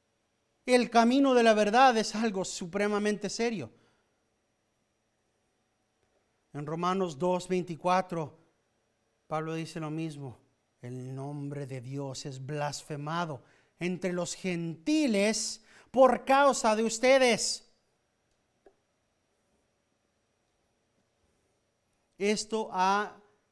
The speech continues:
continuado de pasar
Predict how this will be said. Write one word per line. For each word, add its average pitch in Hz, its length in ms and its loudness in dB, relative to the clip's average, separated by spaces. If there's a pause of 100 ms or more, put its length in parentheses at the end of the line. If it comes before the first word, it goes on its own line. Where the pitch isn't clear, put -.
(400)
continuado 196 1040 0
de 220 120 -2
pasar 190 840 0